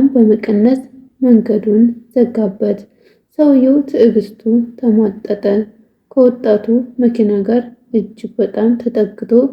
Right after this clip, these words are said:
በአደገኛ ሁኔታ አለፈ። ወጣቱ «ለምን አለፈኝ?»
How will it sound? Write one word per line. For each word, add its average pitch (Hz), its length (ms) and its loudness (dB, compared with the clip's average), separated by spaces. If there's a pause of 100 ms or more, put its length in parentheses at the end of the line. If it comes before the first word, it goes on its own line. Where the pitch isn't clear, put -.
(160)
በአደገኛ 208 720 0
ሁኔታ 202 420 -2
አለፈ። 226 360 2 (680)
ወጣቱ 269 380 0 (280)
«ለምን 269 360 2
አለፈኝ?» 208 520 -2